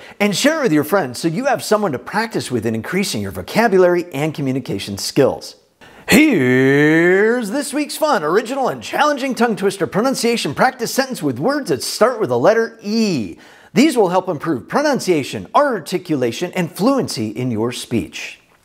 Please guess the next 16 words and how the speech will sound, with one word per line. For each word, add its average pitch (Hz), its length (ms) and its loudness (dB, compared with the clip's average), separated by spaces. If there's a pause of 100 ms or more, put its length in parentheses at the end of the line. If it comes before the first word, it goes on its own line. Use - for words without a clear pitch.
(280)
Every 233 260 4
eager, 190 320 6
educated 175 500 0
entrepreneur 156 560 0
efficiently 233 460 0
entrusts 165 380 -2
encrusted 175 520 -2
earnings, 151 360 0
earnestly 214 420 2
evaluated, 147 580 0
elaborating, 175 600 0
extraordinary 160 840 2
experiments, 147 540 -2
extorting 208 460 0
expressionistic 131 920 -4
environments. 196 840 0